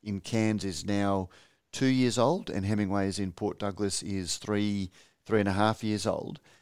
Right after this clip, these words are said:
And as he said, you know, they've just been so busy working on their business since they opened that it is such an unusual opportunity they've been given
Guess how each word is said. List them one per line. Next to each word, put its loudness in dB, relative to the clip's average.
And 4
as 2
he 0
said, 2
you -2
know, 0
they've 2
just -6
been -2
so 0
busy -2
working 2
on 0
their 0
business -2
since -4
they 0
opened -2
that 2
it 0
is 2
such 0
an 4
unusual 2
opportunity 2
they've -2
been -2
given -4